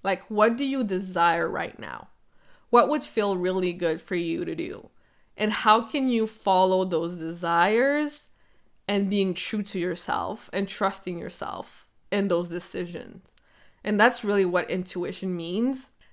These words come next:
It's, it's like, how can I go from my head into my body and my heart? Because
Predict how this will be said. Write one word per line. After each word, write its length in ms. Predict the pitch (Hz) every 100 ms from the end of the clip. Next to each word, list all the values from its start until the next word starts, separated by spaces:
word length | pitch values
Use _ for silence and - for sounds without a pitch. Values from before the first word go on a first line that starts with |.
| _
It's, 240 | 220 220 -
it's 180 | 220
like, 220 | 214 208 -
how 440 | - - 220 254
can 260 | 254 262 240
I 460 | 180 175 175 180 - _ _ _ - _ _ _ _ _
go 200 | - 214
from 340 | 240 - 196 196
my 180 | 180
head 420 | 175 - 175 170 226
into 320 | 185 185 196
my 180 | 175 165
body 340 | 160 165 175
and 140 | 170
my 140 | 165 -
heart? 420 | - - 60 - -
Because 360 | 196 202 165